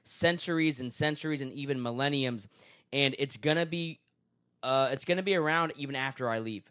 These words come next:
God's word is eternal and faithful, and that is where I want to, uh, really, uh, the bedrock. Uh, I, I, I'm a Bible person.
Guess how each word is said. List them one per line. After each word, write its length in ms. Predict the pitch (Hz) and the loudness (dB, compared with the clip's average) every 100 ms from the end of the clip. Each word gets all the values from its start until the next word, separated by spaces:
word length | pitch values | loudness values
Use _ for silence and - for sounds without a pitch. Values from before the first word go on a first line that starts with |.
| - | -4
God's 420 | 110 135 147 143 117 | 4 6 6 4 0
word 400 | 123 135 127 120 | 2 4 4 2
is 300 | 120 117 110 | 0 -2 -4
eternal 420 | 101 127 127 117 | -6 -2 0 -2
and 100 | 113 | -2
faithful, 460 | 127 120 120 110 - - - | 0 0 0 -2 -4 -20 -8
and 160 | 127 131 | -2 4
that 200 | 139 160 | 6 6
is 160 | 165 135 | 4 4
where 200 | 139 127 | 4 6
I 80 | |
want 240 | 127 131 127 | 4 2 2
to, 320 | 120 113 - | 2 0 -4
uh, 180 | - 85 | -10 -12
really, 560 | 90 117 147 147 135 110 _ _ _ _ _ - | -8 4 6 8 4 2 _ _ _ _ _ -6
uh, 140 | 110 | -6
the 100 | 127 | -6
bedrock. 600 | 127 160 160 131 - - | 0 2 4 2 -2 -10
Uh, 240 | - 120 110 | -6 -4 -2
I, 300 | 143 135 160 | -4 0 2
I, 100 | 151 | 2
I'm 120 | 165 | 0
a 40 | 156 | 2
Bible 300 | 151 147 127 | 2 2 0
person. 320 | 135 117 | 0 -2